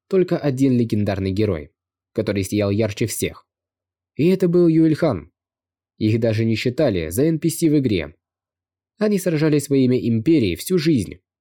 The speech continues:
и теперь будут погружаться в небытие вместе с ней, потому что Империя совершила критическую ошибку. Сражаться против этого человека? Будем ему равны? Был предел идиотизма. Это совершенно другая категория,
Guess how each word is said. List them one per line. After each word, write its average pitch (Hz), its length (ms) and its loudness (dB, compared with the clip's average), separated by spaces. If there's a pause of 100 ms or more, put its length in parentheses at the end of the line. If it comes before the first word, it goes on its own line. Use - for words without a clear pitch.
(320)
и 113 100 -2
теперь 107 300 0
будут 160 240 2
погружаться 143 560 0
в 117 60 -2
небытие 101 640 0
вместе 120 340 0
с - 60 -6
ней, 85 380 -8 (560)
потому 101 340 -2
что 104 160 -8
Империя 98 640 -2 (100)
совершила 98 500 -2
критическую 165 640 0
ошибку. 104 580 -4 (920)
Сражаться 123 560 -2
против 165 280 -2
этого 120 220 0
человека? 98 600 -2 (920)
Будем 170 400 2
ему 185 240 2
равны? 196 420 2 (640)
Был 113 340 2
предел 113 420 0
идиотизма. 95 600 -2 (600)
Это 110 200 -2
совершенно 110 500 0
другая 123 380 0
категория, 120 640 -2